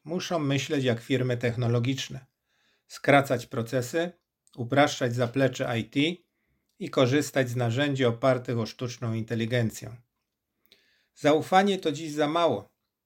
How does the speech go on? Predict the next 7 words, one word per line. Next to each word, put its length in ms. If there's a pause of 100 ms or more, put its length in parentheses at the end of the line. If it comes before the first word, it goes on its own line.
(140)
Klienci 460
oczekują 540
rozwiązań 560
dopasowanych 760
do 100
ich 160
biznesu. 640